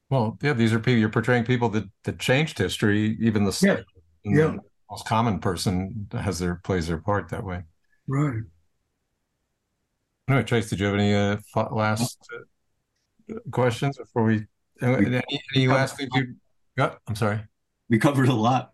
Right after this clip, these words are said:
Speaker 3: Yeah.
Speaker 1: Oh, yeah, we covered a lot. Thank you. Any, anything you wanna, upcoming things you wanna mention?
Speaker 2: Oh,
Speaker 1: Stacey?
Speaker 2: no, I'm just, I'm very happy to still be working, and, uh,
Speaker 1: Yeah.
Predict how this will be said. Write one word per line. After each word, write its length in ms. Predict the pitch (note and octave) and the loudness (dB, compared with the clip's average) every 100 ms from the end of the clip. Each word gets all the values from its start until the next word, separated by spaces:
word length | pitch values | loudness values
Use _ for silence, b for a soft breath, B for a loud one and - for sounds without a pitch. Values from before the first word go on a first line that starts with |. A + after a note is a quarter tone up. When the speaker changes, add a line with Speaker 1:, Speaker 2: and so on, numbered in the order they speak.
| _ | _
Speaker 3:
Yeah. 180 | F#2 F#2+ | -10 0
Speaker 1:
Oh, 120 | C3+ C3 | 2 2
yeah, 160 | C#3+ | 2
we 100 | A#2 | 2
covered 200 | A2 C#3 | 0 0
a 60 | A2 | 2
lot. 320 | C3+ A2+ F#2+ | 2 2 -2
Thank 240 | A2 C3 F#2+ | -2 -2 0
you. 80 | |
Any, 300 | G#2+ C3+ C3+ | 0 2 2
anything 520 | B2+ B2 A#2+ A2+ C3+ B2 | 2 0 0 -2 0 2
you 120 | B2 | 4
wanna, 340 | C3+ C#3 C3+ B2+ | 2 0 -4 -8
upcoming 420 | - B2+ C3 B2 | -2 0 0 0
things 260 | C3 C3+ A#2+ | 0 0 0
you 60 | |
wanna 220 | B2 B2 A#2 - - _ - | 0 0 -4 -12 -16 _ -4
mention? 580 | C3+ C3+ D#3+ C#3 B2+ - - | -2 -2 -4 -4 -6 -12 -2
Speaker 2:
Oh, 160 | A3 G#3+ G3+ | 2 4 4
Speaker 1:
Stacey? 100 | F#3+ G3+ | 2 -2
Speaker 2:
no, 500 | G3 - F#3 A3+ A3+ | -8 2 6 6 6
I'm 140 | F#3 | 6
just, 220 | F#3 - | 4 2
I'm 200 | F#3 E3 | 0 2
very 180 | D#3+ E3+ | 4 4
happy 320 | D3+ D#3+ E3+ - | 2 0 -2 0
to 140 | C3+ | -2
still 260 | A2 D#3+ C3+ | 0 2 4
be 100 | B2+ | 2
working, 500 | C3 C#3+ F3+ A3 G3 | 2 2 2 2 2
and, 320 | D3 C3 B2 | 2 0 -2
uh, 40 | |
Speaker 1:
Yeah. 100 | C#3 | -4